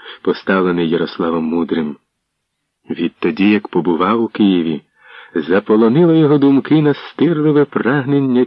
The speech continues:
підняти таку ж будову, як Софія. І не давали спокою ці думки. А ще більше розібрала його заздрість, коли він поїхав у гості до свого тестя Юрія Долгорукого і довідався, що замислює той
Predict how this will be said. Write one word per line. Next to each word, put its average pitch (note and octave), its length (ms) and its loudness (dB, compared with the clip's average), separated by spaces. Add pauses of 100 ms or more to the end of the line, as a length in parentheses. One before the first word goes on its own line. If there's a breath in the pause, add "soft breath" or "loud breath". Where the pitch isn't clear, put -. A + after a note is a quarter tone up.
підняти A2 720 -2
таку A#2 480 -2
ж F#2+ 100 -6
будову, F#2 420 2
як E2+ 180 -2
Софія. D#2 560 -8 (920 soft breath)
І C3 140 0
не C#3 140 0
давали B2+ 380 -4
спокою G2 640 -4
ці - 140 -8
думки. - 460 -8 (840)
А - 60 -12
ще - 360 -6
більше C#3 500 -2
розібрала G#2 520 -2
його F#2+ 220 0
заздрість, E2+ 800 -4 (400 loud breath)
коли F2+ 260 2
він A#2+ 160 0
поїхав G#2 480 2
у F#2 80 2
гості G#2 580 -2 (320 loud breath)
до E2+ 200 -2
свого A#2+ 320 -2
тестя - 640 -6 (100)
Юрія A2 400 0
Долгорукого G#2+ 800 0 (520 soft breath)
і C#3+ 120 0
довідався, A#2 760 0
що - 260 -4
замислює B2 840 0
той G2+ 460 0